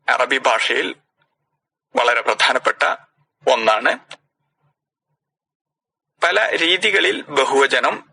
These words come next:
ഏകവചനത്തിൽ നിന്ന് അറബിയിൽ രൂപപ്പെട്ടു വരുന്നു. അക്കൂട്ടത്തിൽ ഏറ്റവും ലളിതമായി രൂപപ്പെട്ടു വരുന്ന ഒരിനം ബഹുവചനമാണ് പുല്ലിംഗ പദങ്ങളിൽ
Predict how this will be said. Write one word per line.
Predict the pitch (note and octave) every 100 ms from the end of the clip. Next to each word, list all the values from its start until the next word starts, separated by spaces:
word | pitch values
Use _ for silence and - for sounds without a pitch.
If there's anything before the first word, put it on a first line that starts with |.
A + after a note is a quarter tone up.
| _
ഏകവചനത്തിൽ | B2 B2 A#2+ A#2+ A#2 - A2
നിന്ന് | A#2
അറബിയിൽ | E3 - - A2+ A2 A#2 E3 -
രൂപപ്പെട്ടു | B2 A2 - -
വരുന്നു. | G#2+ G2 G2+ C#3+ B3+ _ _ _ _ _ _ _ _ _
അക്കൂട്ടത്തിൽ | E3 - F#3+ F#3 F3 G3+ - _ _ _ _ _ -
ഏറ്റവും | D#3 - F#3 G3+ D3
ലളിതമായി | D3 D3+ E3+ G3+ G3 F3+ G3+ A#3+
രൂപപ്പെട്ടു | - C#3+ - - -
വരുന്ന | C#3 B2 A2 A2 A#2 - - _ _ _ _ _ _ _ _ _ _ _
ഒരിനം | C#3+ C3+ B2+ B2 B2
ബഹുവചനമാണ് | A#2+ B2+ A#2 A#2 A2 G#2 C3+ - _ _
പുല്ലിംഗ | - C#3+ D3+ F#3 F#3+ G3+ A3+
പദങ്ങളിൽ | - C3+ B2 A#2 A2 C3 C#4